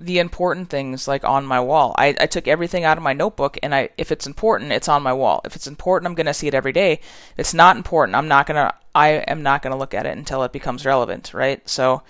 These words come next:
anything that's, like, task specific per se,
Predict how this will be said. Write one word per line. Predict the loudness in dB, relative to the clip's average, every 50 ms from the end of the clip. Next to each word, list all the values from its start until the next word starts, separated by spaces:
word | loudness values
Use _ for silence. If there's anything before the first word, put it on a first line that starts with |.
| -20 -20 -20 -20 -20 -20 -20 -20 -20 -20 _ _ _ _ -2
anything | 2 4 4 4 4 2 0
that's, | 0 0 -2 2 4
like, | 6 6 6 4 2 0 -2 -2 -2 -6 -14 -20 -20 _ _ _ _ _ _ _ _ _ _ _ -20 -20 -16
task | -8 2 4 6 8 8 6 4 0 -4 -6 -8
specific | -8 -8 -4 -4 -4 -2 -2 -2 0 0 0 0 0 -4 -10
per | -6 -4 -4
se, | -4 -2 -2 0 2 4 4 4 2 0 -4